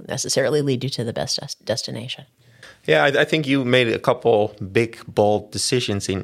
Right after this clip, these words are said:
Speaker 2: in your career. Would you say this was the, the biggest transition, moving away from the U S and then going to Delft University?
Speaker 1: Um,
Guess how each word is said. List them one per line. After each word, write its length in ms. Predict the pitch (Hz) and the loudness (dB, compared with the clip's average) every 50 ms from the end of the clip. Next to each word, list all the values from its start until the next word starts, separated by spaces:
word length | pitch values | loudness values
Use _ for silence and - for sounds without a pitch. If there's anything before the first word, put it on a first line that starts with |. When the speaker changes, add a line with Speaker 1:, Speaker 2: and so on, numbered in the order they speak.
| - - | -8 -8
Speaker 2:
in 140 | - 101 98 | -6 -4 -2
your 180 | 95 95 95 | 0 0 0
career. 400 | 92 - - 101 90 90 87 90 - - - - - - _ - | 0 0 0 2 2 2 0 -2 -8 -18 -20 -20 -20 -20 _ -2
Would 140 | - 120 110 | -2 0 0
you 80 | 117 110 | 0 0
say 220 | - - 127 127 | 4 4 4 4
this 260 | 113 110 127 123 - | 4 0 0 0 2
was 200 | 120 123 110 - | 2 0 0 0
the, 380 | - 104 104 98 104 107 95 85 - | -2 -2 0 0 0 -2 -2 -4 -8
the 260 | - - 104 101 98 | -14 -12 -8 -8 -6
biggest 440 | 92 - 107 107 110 110 - - - | -2 0 0 0 0 -2 -2 -2 0
transition, 720 | - 107 107 107 101 120 123 123 - - 180 185 196 - _ - 123 113 - | 0 0 0 0 0 0 0 -2 -2 -4 -4 -6 -6 -10 _ -18 -16 -10 -4
moving 280 | 110 107 104 101 107 | -2 -2 0 0 0
away 240 | 104 101 104 107 104 | 0 4 4 4 4
from 200 | 101 - 110 101 | 2 -4 -6 -4
the 60 | 95 | -2
U 140 | 101 101 104 | 0 4 4
S 200 | 104 104 - - | 4 2 2 -2
and 120 | - 98 95 | -4 -4 -2
then 280 | 95 95 92 90 98 - - - | -2 -4 -4 -6 -10 -14 -10 -2
going 220 | - 95 95 92 92 | 0 0 0 0 -2
to 100 | - - | -6 -2
Delft 340 | 90 98 101 107 110 - - | 2 4 4 2 2 -2 -6
University? 580 | 123 113 110 127 123 123 - - - 165 170 - _ _ _ _ _ _ _ _ _ _ _ _ _ _ _ _ _ _ _ _ _ _ - | -6 -6 -4 -4 -4 -4 -4 -6 -8 -10 -10 -10 _ _ _ _ _ _ _ _ _ _ _ _ _ _ _ _ _ _ _ _ _ _ 2
Speaker 1:
Um, 460 | 427 415 415 403 392 392 392 370 311 | 2 4 4 4 2 0 0 -2 -6